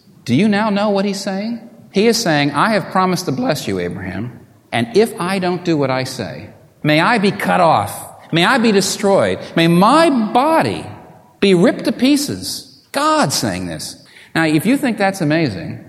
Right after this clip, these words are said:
it is, but that's not all. Because Abraham looks at God at this point, in a sense, and says what most of us say, "Lord, how do I know about you? Fine, you've made this promise. How amazing, how wonderful.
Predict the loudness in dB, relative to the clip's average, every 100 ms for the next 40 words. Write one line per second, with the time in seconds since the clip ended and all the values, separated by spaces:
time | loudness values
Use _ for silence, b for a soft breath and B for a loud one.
0 | -4 -2 0 -4 -6 -14 -20 -10 -4 -4
1 | -4 -4 -2 -4 -6 -10 -18 -20 -20 B
2 | B B -2 0 0 0 0 0 2 0
3 | -2 -6 -6 -6 -6 -6 -8 -8 -10 -8
4 | -6 -4 -4 -4 -6 -8 -8 -12 -18 B
5 | B -4 -2 0 -2 0 -2 -2 -2 -2
6 | -4 -6 -8 -10 -10 -14 -20 _ _ 0
7 | 2 2 0 2 2 2 2 2 2 2
8 | 2 2 2 2 2 2 2 2 0 -2
9 | -2 -2 -4 -4 -2 0 0 0 -2 -2
10 | 0 0 0 0 0 -2 -8